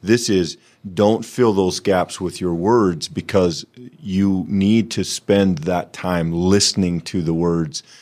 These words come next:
listening to the heart of others. And if you've ever done, um, visits with people who have lost a loved one or who have lived through a tragedy,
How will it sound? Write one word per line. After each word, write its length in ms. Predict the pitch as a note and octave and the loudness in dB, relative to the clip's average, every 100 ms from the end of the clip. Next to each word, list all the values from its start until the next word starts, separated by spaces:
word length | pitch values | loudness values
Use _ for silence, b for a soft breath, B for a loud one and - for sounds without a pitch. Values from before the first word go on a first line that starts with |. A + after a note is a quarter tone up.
| B B | B B
listening 440 | F#2+ F#2 G#2+ F2+ | 0 0 0 -2
to 180 | - G2 | -2 -2
the 100 | E2 | -2
heart 400 | - F2+ E2+ D#2+ - | -2 -2 -2 -4 -2
of 160 | F2 | 0
others. 400 | E2+ E2+ D#2+ D#2 | 2 2 0 -2
And 80 | F#2+ | -4
if 120 | E2+ | -2
you've 160 | A2+ A#2 | 0 4
ever 280 | B2+ G2+ F#2+ | 4 4 0
done, 480 | E2+ F#2 F2+ E2 - b b b b b | 2 2 0 -4 -12 b b b b b
um, 500 | G2+ F#2 F2+ E2+ D#2+ | -8 -6 -4 -6 -8
visits 680 | D#2 F#2 F2+ F#2 - - - - | -2 0 2 0 -4 -12 -14 -8
with 320 | G2+ F#2 - | -4 -4 -2
people 360 | G#2 F2+ F#2 E2 | -2 0 0 0
who 220 | F#2 E2+ | 2 2
have 180 | F2 E2 | 2 2
lost 400 | F2 F2 - F#2 | 4 4 2 -2
a 20 | |
loved 320 | E2 E2 D2 | 0 0 -2
one 300 | E2+ E2 D#2+ | -2 -2 -4
or 140 | D#2+ | -6
who 220 | D#2+ F2 D#2+ | -6 -6 -4
have 220 | D#2+ D2 b b b | -6 -10 b b b
lived 340 | F#2 F2+ F2+ D2+ | 0 2 2 0
through 420 | - F#2 F2 E2 | -2 2 2 2
a 60 | |
tragedy, 760 | D#2 - F2+ E2+ D2+ D#2 E2 | -2 0 0 0 -2 -4 -6